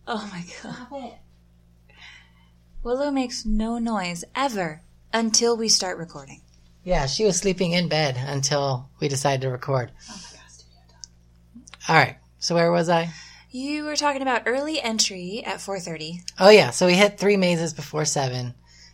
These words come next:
Speaker 2: And then after that, the lines were insane.
Speaker 1: So we got there at four thirty.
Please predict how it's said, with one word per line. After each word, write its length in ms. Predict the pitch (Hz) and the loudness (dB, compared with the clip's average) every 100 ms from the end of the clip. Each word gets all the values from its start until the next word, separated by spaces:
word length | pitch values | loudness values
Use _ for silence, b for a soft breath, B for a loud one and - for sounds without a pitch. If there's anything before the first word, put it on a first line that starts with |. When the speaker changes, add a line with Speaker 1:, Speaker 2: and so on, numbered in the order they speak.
| b - | b 0
Speaker 2:
And 180 | 127 127 | 2 4
then 580 | 123 127 123 123 120 - _ _ _ _ _ _ - | 4 2 0 -4 -8 -16 _ _ _ _ _ _ -2
after 300 | 147 143 151 | 4 4 4
that, 300 | 139 127 131 - - - | 4 4 2 -12 -20 -12
the 100 | 135 127 | -8 -2
lines 340 | 127 123 120 | 0 0 -2
were 120 | 117 | -4
insane. 600 | 117 113 113 113 113 113 123 B B B B _ | -4 -6 -6 -6 -6 -10 -16 B B B B _
Speaker 1:
So 640 | - - 269 262 247 226 - - | 0 4 4 4 0 -2 -8 -12
we 120 | 262 | -4
got 180 | 302 330 | -2 0
there 140 | 277 | -2
at 80 | 262 | -2
four 180 | 233 226 | -4 -6
thirty. 460 | 220 170 160 185 | -6 -8 -8 -10